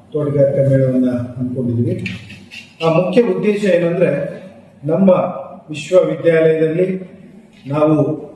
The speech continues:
ಅಭಿವೃದ್ಧಿಪಡಿಸಿರ್ತಕ್ಕಂಥ ತಳಿಗಳು ಹಾಗೂ ತಾಂತ್ರಿಕತೆಗಳನ್ನ ಆ ರೈತರಿಗೆ ಪರಿಚಯಿಸ್ತಕ್ಕಂಥದ್ದು,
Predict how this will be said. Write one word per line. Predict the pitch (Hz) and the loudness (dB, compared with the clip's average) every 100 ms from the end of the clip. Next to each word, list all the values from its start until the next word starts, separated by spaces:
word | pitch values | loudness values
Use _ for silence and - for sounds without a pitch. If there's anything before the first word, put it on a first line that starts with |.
| - - | -20 -12
ಅಭಿವೃದ್ಧಿಪಡಿಸಿರ್ತಕ್ಕಂಥ | 143 170 170 165 165 156 151 147 151 - 139 135 147 139 - - - - - - 175 | -2 2 2 2 2 0 0 -2 -2 0 0 0 0 0 0 -6 -14 -18 -20 -2 2
ತಳಿಗಳು | 185 190 185 180 | 2 4 6 4
ಹಾಗೂ | 156 156 156 131 151 - | 4 -2 -2 -4 -10 -6
ತಾಂತ್ರಿಕತೆಗಳನ್ನ | 156 160 160 170 160 147 143 180 135 - - - - - - 143 | -6 -4 -4 -2 -2 0 2 2 0 -4 -10 -16 -20 -20 -14 0
ಆ | 160 | 2
ರೈತರಿಗೆ | - - 208 180 151 143 - | 2 2 0 0 -2 -4 -4
ಪರಿಚಯಿಸ್ತಕ್ಕಂಥದ್ದು, | 165 156 175 160 160 - 135 139 135 | -2 0 0 0 -4 -4 -4 -4 -2